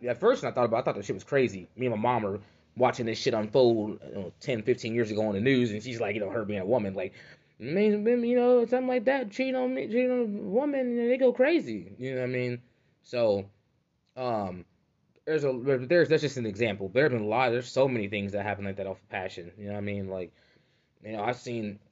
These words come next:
I was, you know, I was watching the first forty-eight, and some guy had, um, went over his, his girl's house.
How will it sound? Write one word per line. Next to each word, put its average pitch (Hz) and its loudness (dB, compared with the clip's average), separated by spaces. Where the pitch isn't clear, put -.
I 120 -4
was, 110 -8
you 120 -2
know, 120 4
I - 4
was 123 2
watching 123 2
the 110 -4
first 127 0
forty-eight, 131 4
and 104 -8
some 117 -6
guy 113 -2
had, 113 -2
um, 101 -4
went 139 -4
over 139 2
his, 139 4
his 131 -2
girl's 147 4
house. 123 2